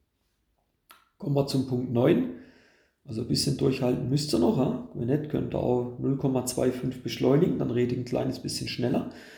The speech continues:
Kann man auch mal ausprobieren, das wirkt sich teilweise sogar recht cool aus. Negative Gedanken.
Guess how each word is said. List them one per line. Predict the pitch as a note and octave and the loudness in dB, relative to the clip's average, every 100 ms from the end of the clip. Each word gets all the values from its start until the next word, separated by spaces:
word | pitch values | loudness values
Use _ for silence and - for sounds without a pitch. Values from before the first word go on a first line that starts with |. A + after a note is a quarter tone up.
| - _ | -20 _
Kann | C3 | -2
man | A#2 | 4
auch | B2 | 6
mal | D3 | 6
ausprobieren, | - - - - E3 - | 4 0 -4 0 0 2
das | - - | -2 0
wirkt | A#2+ C#3 - | 2 2 2
sich | - - | -2 -2
teilweise | - C#3 F3 E3 | 0 0 0 -2
sogar | - - C3 | -2 -2 -2
recht | B2 C#3+ - - - - - _ _ _ - | -2 -4 -8 -14 -16 -20 -20 _ _ _ -6
cool | - C3 | 2 4
aus. | D3 E3 A#3+ - - - _ _ _ _ _ _ _ _ _ _ _ - | 6 6 4 0 -6 -18 _ _ _ _ _ _ _ _ _ _ _ -4
Negative | A#2+ C#3+ - F3 F3 - | 2 4 4 4 4 4
Gedanken. | - E3 B2+ - | 4 4 2 0